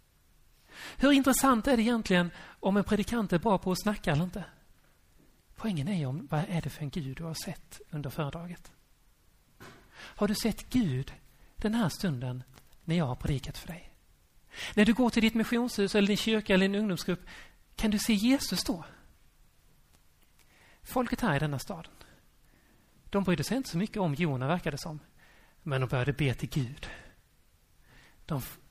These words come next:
såg bortanför predikanten och in på honom som är enda möjligheten för oss att få ett gott liv.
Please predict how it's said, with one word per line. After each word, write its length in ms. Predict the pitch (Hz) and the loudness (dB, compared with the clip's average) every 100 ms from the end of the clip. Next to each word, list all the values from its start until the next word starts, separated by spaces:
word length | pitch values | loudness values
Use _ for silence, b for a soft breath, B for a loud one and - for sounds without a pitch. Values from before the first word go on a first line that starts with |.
| _ | _
såg 420 | - - 170 143 | -8 -2 0 0
bortanför 460 | - 185 - 151 160 | 0 -2 -2 -4 -4
predikanten 760 | - 160 - 156 127 143 135 135 | -4 -4 -2 -4 -4 -6 -8 -8
och 380 | - - - 202 | -18 -18 -8 -2
in 220 | 151 127 | 0 0
på 140 | - 120 | -4 -2
honom 400 | 151 139 123 127 b b | -2 -2 -6 -10 b b
som 200 | - 143 | -8 -4
är 80 | 143 | -2
enda 300 | 190 175 160 | 0 0 2
möjligheten 560 | 160 180 143 135 143 135 | 0 0 0 -2 -4 -8
för 120 | 160 | -8
oss 300 | 131 - - - b b b - - - | -10 -10 -14 -18 b b b -20 -16 -6
att 580 | 120 - - - - - - - | -6 -6 -10 -14 -14 -18 -20 -20
få 300 | - 151 120 | -10 -8 -6
ett 200 | 143 120 | -6 -8
gott 260 | - - - | -8 -8 -8
liv. 300 | 202 160 - | -10 -12 -18